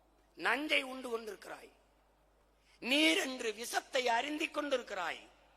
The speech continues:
காற்றென்று கந்தக தூசியை சுவாசித்துக் கொண்டிருக்கிறாய். நூறு மரணத்தில் தொண்ணூறு மரணம் புற்று. மூன்று வயது குழந்தைக்கு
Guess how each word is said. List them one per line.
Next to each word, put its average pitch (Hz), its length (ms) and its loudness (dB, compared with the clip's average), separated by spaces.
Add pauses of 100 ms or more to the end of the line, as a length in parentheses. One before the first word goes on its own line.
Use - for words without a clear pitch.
(960)
காற்றென்று 269 720 4 (180)
கந்தக 262 460 -2 (140)
தூசியை 294 540 0 (100)
சுவாசித்துக் 262 580 -2
கொண்டிருக்கிறாய். 160 640 -6 (1400)
நூறு 277 400 8
மரணத்தில் 262 680 4
தொண்ணூறு 320 500 4
மரணம் 214 480 -4
புற்று. 233 440 -10 (2000)
மூன்று 285 400 4
வயது 247 340 4
குழந்தைக்கு 294 600 6